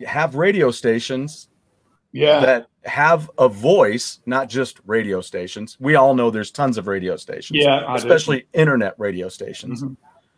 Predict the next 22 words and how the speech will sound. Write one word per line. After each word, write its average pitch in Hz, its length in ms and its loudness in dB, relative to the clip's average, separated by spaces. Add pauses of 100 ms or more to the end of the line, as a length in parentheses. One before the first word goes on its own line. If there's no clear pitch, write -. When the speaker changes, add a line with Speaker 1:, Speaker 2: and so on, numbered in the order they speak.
(220)
Speaker 1:
And 139 100 4
if 151 60 2
we 170 80 0
can 156 120 2
just 165 200 -4
get 196 220 0
them 170 220 4
to 135 100 4
push - 340 0
the 156 100 -4
bullshit 170 420 2
away 127 420 2
and 120 160 -2
have 135 260 -2
one 139 160 0
of 123 100 4
those 131 360 2
really 135 300 -2
be 139 180 -2
a 117 80 2
strong 127 460 0
station, 120 640 -6